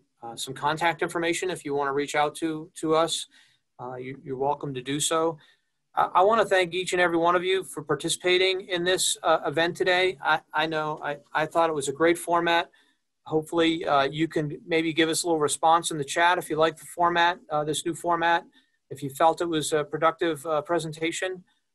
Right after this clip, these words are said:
uh, and useful for you, uh, that would be great feedback for us to get.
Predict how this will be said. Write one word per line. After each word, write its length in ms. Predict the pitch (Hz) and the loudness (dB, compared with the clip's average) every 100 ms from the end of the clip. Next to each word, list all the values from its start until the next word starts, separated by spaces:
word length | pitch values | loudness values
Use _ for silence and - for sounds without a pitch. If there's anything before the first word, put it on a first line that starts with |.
| - | -12
uh, 180 | 135 143 | -10 -8
and 120 | 151 | -4
useful 340 | 156 180 - 175 | -2 0 0 -4
for 260 | - 180 | 0 2
you, 360 | 175 180 185 185 _ _ _ | 4 4 2 0 _ _ _
uh, 160 | 135 139 | -8 -4
that 140 | 151 | -4
would 100 | 160 | -4
be 80 | 143 | -6
great 260 | 139 156 156 | 0 0 0
feedback 460 | 165 156 151 151 | -4 -2 0 -2
for 160 | - 151 | -4 -10
us 140 | 139 - | -10 -8
to 60 | |
get. 280 | 135 147 | -2 -2